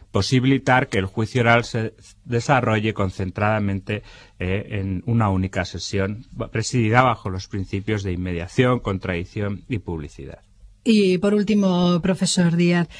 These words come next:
Speaker 2: creo que también ha habido algunas modificaciones en lo que se refiere al tema de los recursos en este proceso penal abreviado, ¿no?
Speaker 1: Sí, sobre todo en lo referente a los recursos contra las resoluciones interlocutorias. En relación con los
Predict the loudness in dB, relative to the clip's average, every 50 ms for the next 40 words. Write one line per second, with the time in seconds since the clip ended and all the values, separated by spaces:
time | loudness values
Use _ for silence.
0 | -18 -18 -18 -14 -4 0 0 2 2 2 0 0 0 2 4 4 4 4 4 4
1 | 4 4 4 2 2 2 2 2 2 2 2 2 2 2 2 2 4 2 2 0
2 | -2 -2 -2 -4 -2 0 2 2 2 2 2 2 2 2 2 0 -2 -4 -2 -2
3 | -2 -4 -4 -2 -2 0 0 0 -2 -4 -6 -14 -10 -4 -2 -2 0 0 0 2
4 | 2 2 2 0 0 0 0 -2 -2 -2 -4 -4 -4 -4 -4 -4 -4 -4 -6 -10
5 | -18 -18 -8 -2 0 2 4 4 4 4 2 0 0 0 0 2 2 2 2 2
6 | 0 -2 -6 -14 -10 -2 0 2 2 4 4 4 4 2 2 0 0 0 0 -2
7 | -2 -2 -2 -2 -2 -4 -4 -6 -8 -14 -20 -20 -20 -20 -20 _ -6 0 0 2
8 | 2 4 2 2 2 2 2 2 4 4 4 4 2 2 2 2 0 0 -2 -2
9 | -2 0 0 0 0 2 0 0 2 2 2 0 -2 -4 -12 -12 -6 -6 -6 -4
10 | -2 -2 -4 -2 -2 -2 -2 -2 0 0 0 2 2 4 4 4 4 2 0 -2
11 | -2 -2 -4 -2 0 0 0 0 0 -2 -4 -6 -4 -6 -6 -4 -4 -6 -6 -6
12 | -10 -4 -2 -2 0 0 -2 -8 -12 -16 -20 -20 -20 -20 -20 -20 -20 -16 -6 -2
13 | 0 2 2 4 4 2 2 2 2 2 2 2 2 0 -2 -6 -10